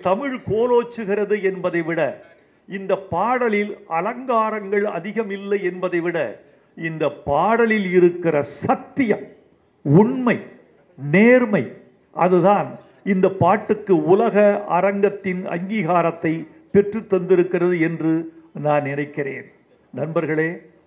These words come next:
தம்பி அபிநாத்தை பற்றி சில செய்திகள் சொல்லியாக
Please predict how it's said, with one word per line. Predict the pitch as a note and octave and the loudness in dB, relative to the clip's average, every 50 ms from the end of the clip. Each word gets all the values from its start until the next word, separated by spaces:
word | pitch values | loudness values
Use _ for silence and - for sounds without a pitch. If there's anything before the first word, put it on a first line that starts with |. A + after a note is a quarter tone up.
| _ _ - | _ _ -4
தம்பி | D#3 D3+ D3+ D3+ D3 C#3 C3+ C#3 | -2 -2 -2 -2 -2 -2 0 0
அபிநாத்தை | F3 G3 G3 G3 F#3 F3+ F#3 - E3 D#3+ - E3 | 0 0 0 0 -2 -2 -4 -6 -6 -4 -4 -6
பற்றி | D3+ - - E3 D#3 C3 G#2+ G#2 - - _ _ _ _ _ - | -6 -6 -6 -6 -6 -6 -6 -10 -14 -16 _ _ _ _ _ -6
சில | E3+ D3+ D#3+ D3+ - D#3+ | -4 -2 -2 -4 -4 -4
செய்திகள் | D#3+ F3+ F3+ F#3 D#3+ E3 D#3+ - - C#3+ | -4 -4 -4 -4 -4 -4 -4 -4 -4 -6
சொல்லியாக | D3 D3+ D#3 D3 C#3+ C3+ C3+ C3 - | -4 -2 -2 0 0 0 0 -2 -4